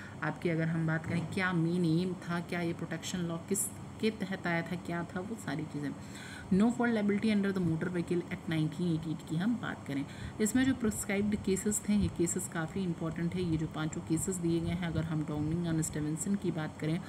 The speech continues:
overseas और Morse Doc के बारे में बात करें, तो ये सारे cases काफ़ी important हैं। ये आपका paper second था। Paper second के लिए आपको Barrett बुक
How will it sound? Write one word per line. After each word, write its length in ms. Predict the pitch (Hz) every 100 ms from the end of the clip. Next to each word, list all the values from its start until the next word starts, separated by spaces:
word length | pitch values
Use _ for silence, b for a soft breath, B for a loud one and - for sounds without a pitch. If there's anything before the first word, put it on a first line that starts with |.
| B B -
overseas 600 | 202 196 214 - 202 208
और 180 | - 180
Morse 400 | 160 160 175 -
Doc 220 | 165 170
के 80 | -
बारे 240 | 170 160 160
में 100 | 156
बात 180 | 156
करें, 180 | - 170
तो 120 | 208
ये 120 | 220 214
सारे 360 | - 165 175
cases 360 | 185 160 175 170
काफ़ी 340 | - 139 214 277 165
important 500 | 147 - - - 151
हैं। 120 | 123 B B B - 226
ये 160 | 247
आपका 300 | 185 180 -
paper 300 | 202 160 185
second 420 | 214 - 135 127
था। 200 | - 139 - B B
Paper 220 | 233 226 277
second 380 | - 262 254
के 120 | 247 247
लिए 160 | 240
आपको 320 | 240 196 - 214
Barrett 360 | 160 160 190 196 170
बुक 120 | 190